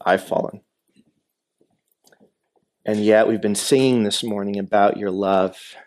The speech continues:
We've seen Jesus point out that trying to earn it is never gonna work.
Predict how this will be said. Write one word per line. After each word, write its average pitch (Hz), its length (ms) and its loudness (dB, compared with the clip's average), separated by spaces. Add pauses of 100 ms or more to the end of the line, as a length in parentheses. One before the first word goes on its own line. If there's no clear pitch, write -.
(1900)
We've 123 180 -2
seen 135 340 0
Jesus 120 240 2
point 120 400 2
out 110 300 4
that 101 100 -2
trying 113 420 0
to - 160 -4
earn 117 260 2
it 117 240 0 (2000)
is - 100 -16
never 117 220 -8
gonna 120 160 -2
work. - 520 -2